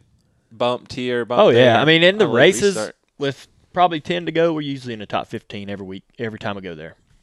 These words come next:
Speaker 1: Yeah.
Speaker 2: Top fifteen, top ten. Uh, it has to work in our favor, though, for us to have a, you know, well, I guess that's pretty much for everybody, but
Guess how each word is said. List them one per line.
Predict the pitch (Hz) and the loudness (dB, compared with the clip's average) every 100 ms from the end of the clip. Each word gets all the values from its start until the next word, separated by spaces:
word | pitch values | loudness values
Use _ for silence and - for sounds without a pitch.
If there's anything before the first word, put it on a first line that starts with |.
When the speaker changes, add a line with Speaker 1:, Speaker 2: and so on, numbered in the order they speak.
| _ | _
Speaker 1:
Yeah. | - 95 85 _ | -12 -12 -14 _
Speaker 2:
Top | - - | -14 -12
fifteen, | - - - 101 | -14 -18 -18 -14
top | 107 - | -12 -12
ten. | - 101 101 _ _ _ _ _ _ - _ - | -12 -16 -16 _ _ _ _ _ _ -20 _ 0
Uh, | 135 143 147 - - | 4 4 4 0 2
it | 175 | 2
has | 214 247 | 2 0
to | 151 | -2
work | 139 139 | -4 -2
in | 123 | -4
our | |
favor, | 113 123 110 | 0 0 0
though, | 107 104 | -2 -6
for | - 107 | -8 -10
us | 101 | -10
to | 110 | -8
have | 104 | -8
a, | 101 95 _ _ _ - | -8 -14 _ _ _ -16
you | |
know, | 104 95 92 _ _ | -14 -14 -18 _ _
well, | 170 | -14
I | 147 | -12
guess | 101 98 | -12 -10
that's | 104 - | -12 -14
pretty | - 104 98 | -20 -18 -16
much | 90 - | -18 -18
for | 87 | -14
everybody, | 98 87 82 87 | -14 -14 -16 -16
but | 82 | -18